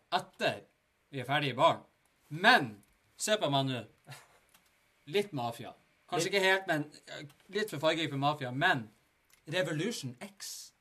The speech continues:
Speaker 1: Hvor er det, mafia?
Speaker 2: Ja, det er ikke
Speaker 1: Det høres ut som en, eh, Terminator, eh, elleve-film. Revolution X.
Speaker 2: <laughs> Ja.
Speaker 1: Mafia.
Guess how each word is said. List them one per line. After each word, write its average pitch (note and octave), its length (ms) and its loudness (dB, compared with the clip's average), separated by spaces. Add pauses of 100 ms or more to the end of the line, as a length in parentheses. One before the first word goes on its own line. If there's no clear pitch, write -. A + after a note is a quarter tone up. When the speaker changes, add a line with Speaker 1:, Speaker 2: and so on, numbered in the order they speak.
(680)
Speaker 1:
Hvor F4 200 8
er F#3+ 240 2
det, A3 240 6 (200)
mafia? F3+ 440 4 (420)
Speaker 2:
Ja, A2+ 100 -6
det D3 120 0
er C3 240 0
ikke A#2+ 260 -8
Speaker 1:
Det G#3+ 100 6
høres C#4+ 220 8
ut A#3 140 4
som F#3+ 120 4
en, D3 220 4
eh, C3+ 180 6 (120)
Terminator, C#3+ 840 0
eh, A#2+ 360 0 (340)
elleve-film. G#3+ 880 2 (580)
Revolution D#3+ 520 0
X. - 500 -8
Speaker 2:
<laughs> - 80 -20
Ja. C3 320 -6 (960)
Speaker 1:
Mafia. C#3 640 2